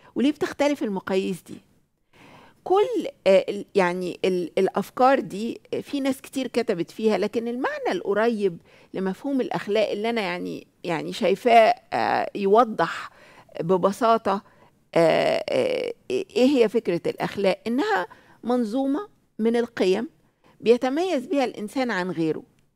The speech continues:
آه، آه، والعادات والتقاليد ال-، اللي موجودة في المجتمعات ال-، الغربية والشرقية و-، وكلام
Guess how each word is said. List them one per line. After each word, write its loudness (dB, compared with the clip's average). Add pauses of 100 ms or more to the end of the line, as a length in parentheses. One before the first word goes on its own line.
(800)
آه، 4 (120)
آه، 0
والعادات 4
والتقاليد -4 (180)
ال-، 4
اللي 0
موجودة 0
في -4
المجتمعات 0
ال-، -2
الغربية 2
والشرقية 2
و-، 0
وكلام -4